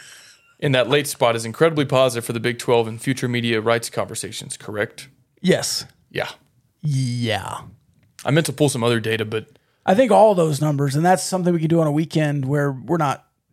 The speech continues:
Speaker 2: trying to do a huge preview, but
Speaker 1: there have been some other crossover,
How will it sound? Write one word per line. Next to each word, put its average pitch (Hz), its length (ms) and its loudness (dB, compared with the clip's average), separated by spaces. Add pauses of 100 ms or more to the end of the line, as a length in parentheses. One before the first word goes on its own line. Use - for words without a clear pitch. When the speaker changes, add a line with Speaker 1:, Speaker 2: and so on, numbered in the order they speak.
(200)
Speaker 2:
trying 170 220 2
to 151 40 -2
do 143 140 0
a 127 100 -2
huge 147 360 0
preview, 135 420 0
but 117 240 -8 (300)
Speaker 1:
there 139 100 0
have 151 60 -2
been 180 100 0
some 135 140 -6
other 135 160 2
crossover, 113 760 0